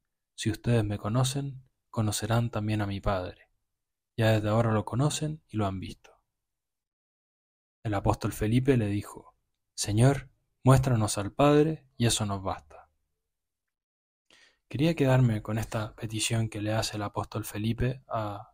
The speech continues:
al Señor. "Señor, muéstranos al Padre".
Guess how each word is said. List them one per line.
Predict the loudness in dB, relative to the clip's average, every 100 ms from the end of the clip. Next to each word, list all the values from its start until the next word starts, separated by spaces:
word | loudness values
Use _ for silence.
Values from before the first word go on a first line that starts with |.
| -14
al | -8
Señor. | -8 -6 -8 -8 -12 _ _ _ _ _ _ -20 -20 _ _
"Señor, | 0 4 6 4 -2 _
muéstranos | 4 6 6 4 0 0 -2 -6
al | -4 -4
Padre". | 0 0 0 -8